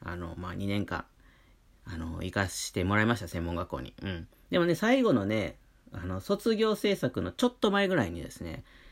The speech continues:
あの、編入したいと。もう最後やから、アートちょっと受けさせてくれということですね。アートに転-、転校しましてですね。転科っていうかな。転科しましてですね。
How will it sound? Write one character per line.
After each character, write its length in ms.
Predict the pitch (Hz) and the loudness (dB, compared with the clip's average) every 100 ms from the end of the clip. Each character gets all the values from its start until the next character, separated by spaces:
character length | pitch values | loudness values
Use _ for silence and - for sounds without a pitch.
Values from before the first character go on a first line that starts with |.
| - | -16
あ 100 | - | -6
の、 120 | 82 80 | -4 -4
編 300 | - 196 196 | 4 6 6
入 120 | 185 | 4
し 80 | - | 2
た 80 | 135 | 0
い 60 | |
と。 180 | - - - - | -2 -12 -16 -10
も 160 | 104 113 | 0 2
う 40 | |
最 220 | 120 151 | 4 6
後 100 | 170 | 8
や 80 | 143 | 6
か 80 | 104 | 4
ら、 220 | 95 - - - - - | 0 -2 -8 -20 -20 -4
ア 140 | 123 | 0
ー 20 | |
ト 140 | 123 104 | 2 0
ち 80 | 139 | 0
ょ 40 | |
っ 20 | |
と 120 | - | 0
受 140 | 107 131 | 2 2
け 20 | |
さ 120 | 139 | 2
せ 80 | 139 | 0
て 60 | 160 | 2
く 80 | |
れ 100 | 180 | 2
と 160 | - - | 2 -2
い 40 | |
う 60 | 95 | -2
こ 100 | 110 | -2
と 80 | 62 | -4
で 80 | - | -8
す 100 | - | -8
ね。 200 | 78 - | -10 -4
ア 160 | - 131 | 4 4
ー 40 | |
ト 120 | 131 92 | 4 0
に 140 | 80 | -2
転-、 380 | - 127 131 127 - _ | 0 6 6 6 -4 _
転 220 | 147 156 | 4 6
校 180 | 139 127 | 4 2
し 100 | 127 | 2
ま 80 | 101 | -2
し 60 | |
て 80 | 78 | -4
で 60 | 78 | -8
す 40 | |
ね。 160 | 64 - | -10 -6
転 200 | - 147 | 0 0
科 120 | 151 | 0
っ 40 | 170 | -4
て 100 | 143 | -4
い 20 | |
う 40 | |
か 100 | - | -6
な。 100 | 117 - - - | -8 -12 -20 -6
転 200 | 151 151 | 2 2
科 120 | 143 | 2
し 100 | 135 | 2
ま 100 | 110 | 0
し 60 | 92 | -2
て 60 | |
で 100 | - | -8
す 100 | - | -10
ね。 180 | - - | -12 -12